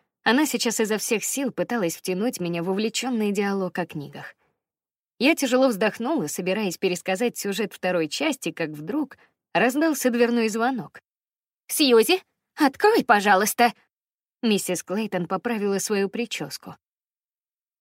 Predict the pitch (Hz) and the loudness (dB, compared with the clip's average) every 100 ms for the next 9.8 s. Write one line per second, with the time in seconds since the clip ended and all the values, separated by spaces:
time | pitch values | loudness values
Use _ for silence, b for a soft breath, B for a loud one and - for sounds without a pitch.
0 | _ 320 226 214 202 220 214 220 214 - | _ 2 4 4 4 4 2 2 0 -2
1 | 208 - 247 262 392 226 190 190 190 208 | -2 0 0 2 2 2 2 0 0 0
2 | 202 - 359 220 240 233 247 233 233 226 | 0 0 0 2 2 2 2 2 2 2
3 | - 226 214 208 190 165 170 175 180 b | 0 0 2 2 0 -4 -4 -6 -8 b
4 | b b _ _ _ _ _ _ 185 185 | b b _ _ _ _ _ _ -2 -2
5 | 175 165 180 247 208 185 185 180 185 185 | -2 -2 -2 -4 -2 -2 -4 -4 -4 -4
6 | 208 175 170 151 165 196 294 156 147 _ | -4 -2 -2 -4 -6 -4 -6 -8 -12 _
7 | _ _ _ _ 180 196 330 254 - 247 | _ _ _ _ 0 2 2 2 0 -2
8 | 175 190 190 185 190 185 190 185 208 190 | -2 -2 -2 0 0 0 -2 -2 -4 -2
9 | 202 196 254 233 226 147 - | -2 0 0 0 -2 -2 -10